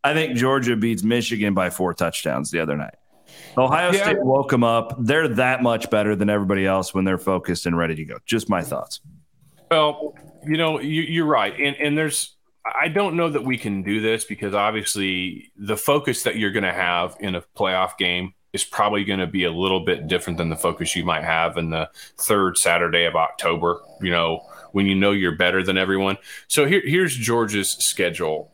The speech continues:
Speaker 2: um, this year. They beat for Oregon forty-nine to three to start things out. Uh, Stanford, okay, South Carolina smoked them forty-eight seven.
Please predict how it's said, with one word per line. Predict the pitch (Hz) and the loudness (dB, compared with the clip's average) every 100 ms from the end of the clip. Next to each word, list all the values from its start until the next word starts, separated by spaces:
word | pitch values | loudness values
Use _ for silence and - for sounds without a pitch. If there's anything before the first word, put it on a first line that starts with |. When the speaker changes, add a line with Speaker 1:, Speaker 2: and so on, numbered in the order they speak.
| - | -6
Speaker 2:
um, | 85 78 73 71 71 _ | -2 -2 -4 -6 -14 _
this | 90 90 - | -8 -6 -4
year. | 62 | -4
They | 80 | -4
beat | 85 110 120 - | -2 -2 -2 -6
for | _ 107 - | _ -8 -6
Oregon | - 107 104 90 | -2 0 0 -2
forty-nine | - 113 104 98 90 | -2 -2 0 0 0
to | 82 | -2
three | - 90 80 | -4 -2 -2
to | 80 | -4
start | - 90 73 | -2 -2 -2
things | - 80 80 | -2 -2 0
out. | 71 64 - _ _ - - - - | 0 0 -4 _ _ -20 -20 -10 0
Uh, | 87 85 | 2 2
Stanford, | - 101 95 90 90 80 | 2 2 0 0 -4 -2
okay, | 87 85 80 | -4 -2 -2
South | 78 101 95 | 2 2 2
Carolina | - 95 92 | 0 2 2
smoked | 90 - 90 - | 0 0 0 -2
them | 90 | -6
forty-eight | - 95 90 85 - | -2 -2 0 -2 0
seven. | 95 87 82 | 0 0 0